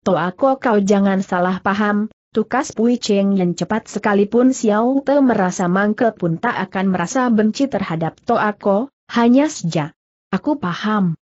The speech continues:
Kuan Tiong Gak tersenyum, "Hal ini hanya bisa salahkan aku tak menerangkan perkataanku sejelas-jelasnya. Kalau Toh aku suka menerangkan perkataanmu, hal ini jauh lebih baik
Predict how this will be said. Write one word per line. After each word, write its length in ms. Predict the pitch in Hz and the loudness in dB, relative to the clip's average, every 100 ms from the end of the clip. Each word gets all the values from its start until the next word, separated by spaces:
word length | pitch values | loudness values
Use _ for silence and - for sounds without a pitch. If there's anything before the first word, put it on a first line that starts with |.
| _ _ | _ _
Kuan 400 | 214 214 247 262 | 0 2 2 2
Tiong 400 | 196 190 247 240 | 2 2 2 2
Gak 240 | 233 - | 0 0
tersenyum, 480 | 226 - 202 208 240 | -4 2 4 6 4
"Hal 240 | 240 247 | 0 0
ini 320 | 233 240 269 285 | 2 4 4 2
hanya 400 | 214 226 262 262 | 2 2 2 2
bisa 320 | 208 - 160 | 0 0 -4
salahkan 720 | - 190 180 185 - 226 247 | -2 -2 0 -2 -4 -4 -2
aku 320 | 180 180 170 | -4 -4 -2
tak 160 | 262 - | -2 -2
menerangkan 720 | 190 190 214 220 226 214 214 | 0 0 0 -2 -2 0 0
perkataanku 880 | 190 185 175 170 165 196 208 208 208 | -2 -4 -4 -4 -2 0 0 2 0
sejelas-jelasnya. 1200 | - 226 196 175 165 - 208 160 - - 151 156 _ _ _ _ | 2 0 2 0 -2 -2 0 0 -2 -4 -4 -4 _ _ _ _
Kalau 400 | 214 208 190 202 | -2 2 2 0
Toh 160 | 185 | 0
aku 320 | 156 180 - 190 | -2 -2 -2 -2
suka 400 | 214 208 190 190 | -2 -2 -2 0
menerangkan 800 | 190 190 214 220 226 220 233 240 | 2 2 0 -2 -2 0 0 0
perkataanmu, 880 | 226 226 208 196 196 202 196 196 - - | 0 -2 -2 -2 0 2 2 -2 -6 -4
hal 240 | 208 208 | 0 2
ini 320 | - 240 240 220 | 4 4 2 2
jauh 320 | 202 165 151 | 2 0 -2
lebih 320 | 180 180 185 | 0 2 2
baik 320 | 202 226 311 | 2 0 0